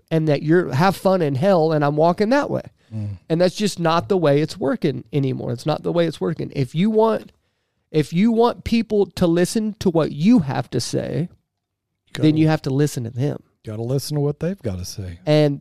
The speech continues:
Speaker 1: that's what we're doing. And I think that's what we're doing is we're listening to people. And then whenever I ask you to listen to us, then I've already have hours of proof that you can go back to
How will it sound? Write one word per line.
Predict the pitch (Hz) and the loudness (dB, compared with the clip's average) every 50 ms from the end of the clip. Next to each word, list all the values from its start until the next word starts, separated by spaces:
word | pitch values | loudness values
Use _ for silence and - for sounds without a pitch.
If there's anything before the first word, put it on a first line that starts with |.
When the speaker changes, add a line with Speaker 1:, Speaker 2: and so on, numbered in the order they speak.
| _ _ _ _ - | _ _ _ _ -2
Speaker 1:
that's | 156 156 170 - - | 0 0 0 0 -2
what | 165 175 175 160 - | -2 -2 -2 0 0
we're | 156 156 147 | 0 0 0
doing. | 143 135 147 143 123 123 123 120 - _ - | 2 2 0 0 0 -2 -4 -8 -10 _ -6
And | 143 139 | -4 -2
I | 139 143 | -2 -2
think | 123 - 175 165 151 | -2 -2 -4 -2 0
that's | 160 156 - - | -2 -2 0 -2
what | 160 - - | -2 -2 0
we're | 156 151 | 0 0
doing | 147 151 151 151 143 139 135 131 - _ _ _ _ _ _ _ _ _ _ - | 2 4 4 4 4 2 0 -2 -6 _ _ _ _ _ _ _ _ _ _ -2
is | - 151 151 143 139 131 - - - | 2 2 4 4 2 0 -4 -6 -4
we're | 156 147 151 139 135 - - _ | 0 2 2 2 2 0 -4 _
listening | - 147 160 165 - - 147 139 131 123 | 0 2 2 2 0 -2 -2 -4 -2 -2
to | 123 117 | -4 -4
people. | - - 139 131 - - - - 143 - _ - | -4 -4 -6 -4 -6 -8 -12 -12 -14 -16 _ -2
And | 160 170 170 170 | 0 2 2 4
then | 185 202 214 | 2 2 2
whenever | 196 185 170 170 165 147 143 | 2 2 2 2 2 2 2
I | 135 139 151 | 2 2 0
ask | 160 143 151 165 175 - - - | -2 -2 0 -2 -2 -2 -2 -2
you | 175 170 | 0 2
to | 156 143 | 2 2
listen | 139 156 165 - 156 135 | 2 2 0 0 -2 -4
to | 135 - - | -2 -2 0
us, | 170 202 247 240 - - - - _ _ _ _ _ _ _ _ _ _ _ _ _ _ - | 0 2 0 0 -2 -8 -14 -18 _ _ _ _ _ _ _ _ _ _ _ _ _ _ -2
then | 147 170 160 156 147 - _ _ _ _ _ - | 0 2 2 2 0 -4 _ _ _ _ _ -4
I've | 151 165 190 196 170 | -2 0 0 0 0
already | - 170 165 170 160 151 139 | 2 2 2 2 2 0 0
have | 127 139 139 131 - _ - | 0 -2 -4 -8 -10 _ -2
hours | 151 170 185 190 185 170 147 - | 0 2 2 4 2 2 0 -2
of | 151 131 - _ | -6 -8 -10 _
proof | - - - 220 196 151 135 - - - _ _ _ _ _ - | -8 -4 -2 0 0 0 -2 -4 -8 -18 _ _ _ _ _ -10
that | 147 147 160 | -8 -6 -4
you | 156 156 | -6 -6
can | - 165 151 | -6 -8 -6
go | 143 143 139 135 | -2 -2 -2 0
back | 131 151 160 165 160 - | 0 0 -2 -2 -4 -6
to | - - 135 131 127 127 | -4 -2 0 0 0 -2